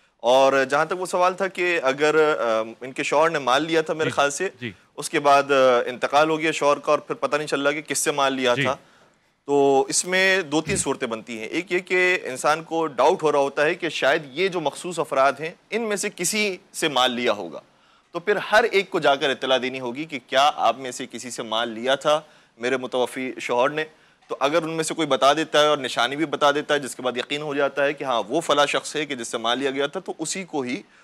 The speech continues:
Speaker 1: वो माल लौटाया जाएगा। और फिर अगर ऐलान करने के बावजूद भी पता नहीं चलता तो एक साल तक इस जिम्मेदारी को अदा करना है कि एक साल तक ऐलान करते रहें, जहाँ जहाँ वहम और गुमान जाता है कि शायद इनसे लिया होगा, शायद इनसे लिया होगा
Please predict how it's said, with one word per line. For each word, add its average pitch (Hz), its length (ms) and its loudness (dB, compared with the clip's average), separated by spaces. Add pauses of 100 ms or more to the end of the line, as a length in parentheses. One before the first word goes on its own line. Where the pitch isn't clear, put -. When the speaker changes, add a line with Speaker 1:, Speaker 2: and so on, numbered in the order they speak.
(140)
Speaker 1:
वो 120 60 -8
माल 127 200 2
लौटाया 107 320 2
जाएगा। 85 360 -8 (480)
और 143 180 0
फिर 220 120 4
अगर 214 240 4 (100)
ऐलान 151 340 4
करने 175 240 -2
के 170 80 -2
बावजूद 147 440 2
भी 190 80 -4
पता 156 240 0
नहीं 160 140 -2
चलता 104 280 -2 (460)
तो 175 280 0
एक 220 220 2
साल 160 260 4
तक 175 160 -2
इस 160 60 -2
जिम्मेदारी 139 420 2
को 151 80 -2
अदा 135 200 4
करना 143 260 -4
है 151 140 0
कि 165 120 -6
एक 143 120 -4
साल 127 220 2
तक 139 140 -6
ऐलान 120 320 0
करते 139 320 -4
रहें, 147 280 -4 (180)
जहाँ 139 260 0
जहाँ 139 380 0
वहम 131 300 -4
और 135 60 -2
गुमान 123 320 -2
जाता 131 300 0
है 127 100 2
कि 139 120 -4
शायद 131 260 0
इनसे 127 240 -4
लिया 131 180 -2
होगा, 117 240 0
शायद 123 240 -2
इनसे 120 220 -10
लिया 117 180 -2
होगा 95 220 -6